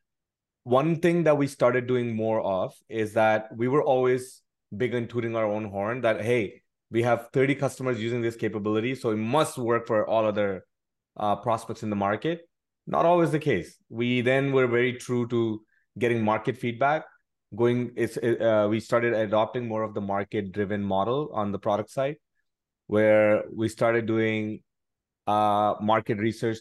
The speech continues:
through our research analysts. Like, we partnered with Gartner, we partnered with, uh, Everest Group, and they provided true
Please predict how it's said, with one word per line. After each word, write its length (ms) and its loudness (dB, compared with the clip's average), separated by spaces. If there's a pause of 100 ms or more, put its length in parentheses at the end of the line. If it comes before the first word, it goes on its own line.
through 500 -4
our 380 2
research 380 -4
analysts. 600 -2
Like, 260 -6
we 200 -4
partnered 440 -2
with 200 -4
Gartner, 540 0
we 100 -6
partnered 360 -6
with, 220 -8
uh, 240 -2
Everest 320 -2
Group, 300 -2 (640)
and 300 0
they 100 4
provided 680 2 (1160)
true 560 2